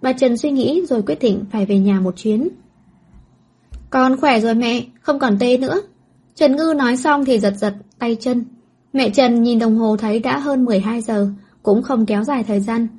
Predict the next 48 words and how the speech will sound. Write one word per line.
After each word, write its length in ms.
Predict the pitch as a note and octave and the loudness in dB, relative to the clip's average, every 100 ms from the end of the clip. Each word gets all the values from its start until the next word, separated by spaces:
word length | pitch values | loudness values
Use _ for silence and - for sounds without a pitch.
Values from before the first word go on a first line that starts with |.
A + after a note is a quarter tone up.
| - _ - | -20 _ -2
dặn 180 | A3+ | 0
dò 180 | A3+ A#3 | 2 0
con 180 | A3 C4 | 0 0
gái 260 | B3 G#3+ B3 | 0 0 0
nghỉ 160 | D4+ | 0
ngơi 220 | F#3+ A3 | 0 0
sớm. 360 | A3+ A#3 G#3 C#4 - _ _ _ _ | 0 -2 0 -2 -6 _ _ _ _
Đi 180 | B3 A#3 | -4 -2
qua 200 | A#3+ A3+ A3 | -2 -2 0
phòng 140 | G#3+ | 0
bệnh 180 | G3+ F#3+ | 2 2
của 80 | G#3 | -2
Trần 260 | G3+ G#3+ | -2 0
Dương 260 | G3+ D4 C#4+ | 2 2 0
nhìn 280 | B3+ A3 G3+ | 0 0 0
con 200 | A#3+ A#3 | -2 -4
qua 120 | A#3+ | -4
ô 160 | - A#3 | -4 -4
cửa 200 | G#3+ G3 | -2 -4
sổ, 320 | G3+ G#3+ F#3+ - _ - | -2 -4 -4 -8 _ -8
rồi 280 | A#3 A3+ A3 | -2 0 0
trở 160 | A3+ | 2
về 180 | G3+ G3+ | 2 4
nhà. 320 | G3+ G3+ G3+ G3+ - _ _ _ _ _ - | 2 2 0 -2 -10 _ _ _ _ _ -4
Mẹ 140 | B3 | -2
Trần 280 | G3+ B3 A3+ | 2 2 2
vừa 180 | B3 G#3+ | 2 2
đi, 340 | B3 C#4 C4+ - _ | 0 -2 -6 -14 _
trong 140 | - D#4+ | -8 -2
phòng 200 | C4 G3+ | 0 2
bệnh 220 | G3+ G3+ | 2 2
chỉ 100 | G3 | 0
còn 220 | G#3 G#3 | -2 0
lại 140 | G3+ F#3+ | 0 0
Trần 260 | A3 G3+ G3+ | -2 0 2
Ngư. 280 | A#3+ B3+ B3+ - _ - | 2 0 -4 -20 _ -4
Cô 200 | A#3 A3 | 0 0
lại 180 | G3 | 0
huy 160 | G3 A#3 | 0 0
động 220 | G#3+ F#3 | 0 0
linh 180 | G#3+ A#3 | 0 2
lực 120 | A3 G3+ | -2 -2
trong 140 | A3 | -4
cơ 120 | G#3 | -4
thể 200 | G#3 G#3+ | -2 -2
một 120 | F#3+ | 0
lần 220 | G3+ G#3 F#3+ | 2 2 0
nữa. 260 | G3+ D#4 | -2 -4